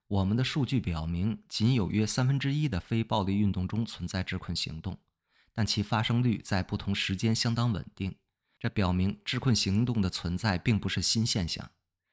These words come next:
智困行动也发生在非暴力运动之外，部分原因是因为许多大规模动员的尝试，无论是否使用了智困行动，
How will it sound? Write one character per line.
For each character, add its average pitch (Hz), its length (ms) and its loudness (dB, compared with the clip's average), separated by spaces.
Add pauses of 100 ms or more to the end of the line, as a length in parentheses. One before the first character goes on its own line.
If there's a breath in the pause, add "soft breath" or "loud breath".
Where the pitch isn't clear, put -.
(220)
智 135 140 -2
困 123 160 4
行 101 280 2
动 135 240 0
也 104 160 0
发 104 200 0
生 107 160 0
在 101 120 -2
非 117 280 -2
暴 110 180 0
力 98 160 0
运 98 140 2
动 90 120 -2
之 98 180 -4
外， 110 260 -6 (520)
部 131 140 0
分 107 180 4
原 90 240 2
因 120 240 2
是 - 200 0
因 113 200 4
为 104 160 4
许 101 220 2
多 98 160 -2
大 113 220 -2
规 113 120 0
模 107 160 2
动 107 220 0
员 87 160 0
的 101 60 -2
尝 82 280 -6
试， - 380 -6 (300 soft breath)
无 107 120 -2
论 127 160 2
是 131 220 0
否 95 180 -2
使 90 280 -2
用 95 160 -2
了 92 80 -4
智 - 180 -4
困 95 160 -2
行 87 260 -2
动， 107 240 -4